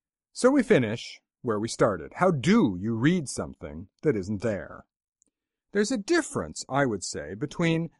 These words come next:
something that just isn't there and never was, and something that's been removed intentionally, purposefully. Perhaps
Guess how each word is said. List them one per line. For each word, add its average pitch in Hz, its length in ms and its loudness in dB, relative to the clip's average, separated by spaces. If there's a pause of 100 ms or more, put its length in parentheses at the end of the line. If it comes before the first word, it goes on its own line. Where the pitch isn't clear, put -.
something 220 360 2
that 165 140 0
just 185 380 0
isn't 151 320 0
there 113 280 2
and 104 120 -2
never 90 300 -4
was, 101 640 -2 (240)
and 147 160 -4
something 220 380 0
that's 180 180 -2
been 147 460 0 (120)
removed 127 720 2 (140)
intentionally, 135 880 -2 (220)
purposefully. - 640 -4 (1000)
Perhaps 233 640 2